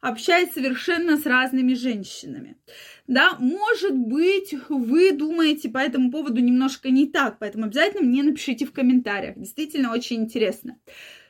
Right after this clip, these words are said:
Любовница, да, всегда, когда женщина начи-, вступает в отношения,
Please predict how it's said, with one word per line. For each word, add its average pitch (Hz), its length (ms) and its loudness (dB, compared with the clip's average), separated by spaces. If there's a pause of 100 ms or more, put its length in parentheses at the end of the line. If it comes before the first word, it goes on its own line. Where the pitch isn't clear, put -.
(520)
Любовница, 277 880 4
да, 233 220 2 (300)
всегда, 254 440 -2 (200)
когда 277 600 0 (1600)
женщина 220 1040 0
начи-, 233 360 -4
вступает 247 720 -2 (240)
в 247 60 -8
отношения, 254 840 -4